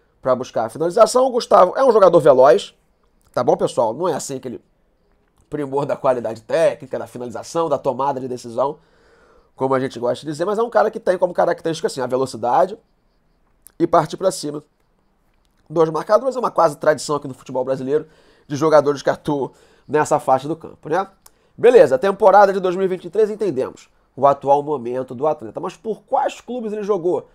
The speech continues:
num passado recente? Será que conseguiu ter um desempenho pelo menos próximo desse que tá tendo nesse ano? Vem pra tela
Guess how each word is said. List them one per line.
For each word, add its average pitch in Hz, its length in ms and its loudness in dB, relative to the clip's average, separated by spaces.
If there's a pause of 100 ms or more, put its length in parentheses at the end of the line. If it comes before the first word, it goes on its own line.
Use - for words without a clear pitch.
(320)
num 156 120 -6
passado 156 440 0
recente? 143 400 -6
Será 180 180 -4
que 196 80 -14
conseguiu 170 300 -10
ter 170 80 -10
um 160 80 -8
desempenho 143 340 -10
pelo 156 160 -4
menos 156 200 -10
próximo 160 440 -2
desse 165 340 -4 (360)
que - 100 -14
tá 120 100 -6
tendo 123 200 -6
nesse 117 240 -12
ano? 170 220 -8 (420)
Vem 120 160 -6
pra 170 120 -2
tela 175 360 0